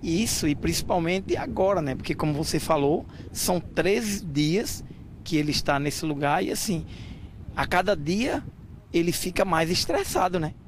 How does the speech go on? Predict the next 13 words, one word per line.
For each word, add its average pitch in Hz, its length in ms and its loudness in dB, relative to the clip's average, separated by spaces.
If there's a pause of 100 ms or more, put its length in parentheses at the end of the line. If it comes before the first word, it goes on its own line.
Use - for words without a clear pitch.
(440)
Tá 147 80 -2
entendendo? 143 380 0 (480)
É 151 400 0
um 220 120 -4
estresse 202 600 0
do 196 80 -6
dia 185 160 0
a 180 40 0
dia, 165 440 -2
de 151 180 -6
dia, 151 680 -2
à 170 120 0
noite. 170 680 -2